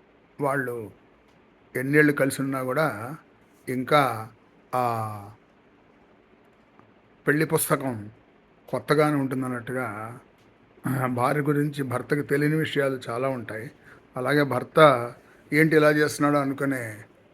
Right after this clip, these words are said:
భార్యలు చాలామంది ఉంటారు. ఈ సిరీస్లో నేను చెప్పదలుచుకున్నది ఏంటంటే,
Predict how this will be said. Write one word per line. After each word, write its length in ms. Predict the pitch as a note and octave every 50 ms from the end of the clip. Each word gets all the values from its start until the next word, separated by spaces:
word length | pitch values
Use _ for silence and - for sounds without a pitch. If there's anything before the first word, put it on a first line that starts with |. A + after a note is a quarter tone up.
| _ _ _ A3
భార్యలు 520 | D3 A#2+ A2+ G#2 B2 B2 B2 B2+ C3 B2+ A#2+ A#2+
చాలామంది 320 | A#2 C3+ B2 A#2 A2+ A2
ఉంటారు. 320 | G#2+ G#2 G2+ A2 - - G#2+ - _ _ _ _ _ _ _ _ _ _ _ _ _ _ - - - F#3+
ఈ 840 | G3+ G#3 G#3+ G3 F#3 F#3 F3+ E3+ E3 D#3+ D3+ D3 C#3+ C3+ C3 B2 - -
సిరీస్లో 920 | - F3 F#3+ G3 G#3 G#3+ G3 - - G3 F#3 D#3+ D3 C#3+ C#3+ D3 D3 C#3+ C#3+
నేను 460 | C#3+ C#3+ C#3+ C#3+ C#3 C3+ D3+ D#3 D3 - D3
చెప్పదలుచుకున్నది 540 | C3+ - D3+ D3 C#3 C3+ - C3 C3 B2
ఏంటంటే, 600 | B2 B2+ B2 A#2+ A#2 - E3 D#3 C3 A2+ A#2 -